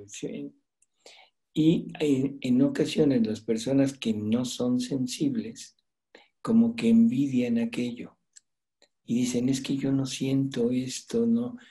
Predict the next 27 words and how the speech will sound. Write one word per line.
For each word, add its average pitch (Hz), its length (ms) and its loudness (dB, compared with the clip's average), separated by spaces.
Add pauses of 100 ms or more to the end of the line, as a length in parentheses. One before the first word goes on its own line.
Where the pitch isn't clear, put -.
(340)
no, 135 340 0
no 131 340 0
tengo 135 340 0
esa 127 280 -4
sensibilidad 113 1080 0
que 117 100 -8
los 113 220 -6
demás", 131 340 0 (400)
y 131 180 0
se - 320 -2
piensa 151 640 0
que 120 140 -2
no 117 180 2
se - 220 -8
está 110 340 -6
amando. 110 560 -4 (1500)
Perdón, 123 380 2
pero 110 200 0
aquella 160 360 0
persona 120 480 0
sensible 113 800 0
que 113 160 -2
ama 123 380 0
así 120 680 -2
t-, - 260 -8 (100)
con 120 300 -4
esa 123 560 -4